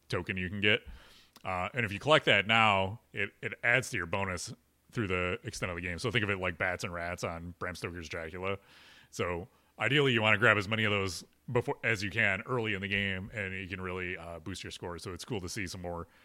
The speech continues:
scoring strategy being built into the game like that too.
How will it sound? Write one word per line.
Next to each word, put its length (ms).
scoring 400
strategy 480
being 280
built 220
into 160
the 80
game 220
like 160
that 200
too. 200